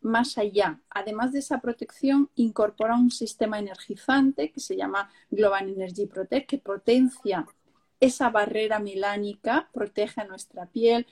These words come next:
incrementa los niveles hídricos, refuerza la barrera cutánea, incorpora flavonoides como principios activos antioxidantes. Hablábamos de ese envejecimiento.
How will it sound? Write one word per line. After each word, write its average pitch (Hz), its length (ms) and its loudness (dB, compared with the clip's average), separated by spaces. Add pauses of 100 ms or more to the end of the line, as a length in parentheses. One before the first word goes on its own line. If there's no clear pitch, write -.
(140)
incrementa 208 540 -2
los 208 160 -2
niveles 190 400 4
hídricos, 220 520 -2
refuerza 226 600 2
la 196 120 -2
barrera 185 320 -6
cutánea, 240 580 4 (380)
incorpora 247 920 4
flavonoides 202 1000 -2
como 214 260 0
principios 226 560 -2
activos 214 480 -2
antioxidantes. 202 1160 -2
Hablábamos 208 580 -2
de 208 60 -2
ese 202 180 -10
envejecimiento. 208 1000 -4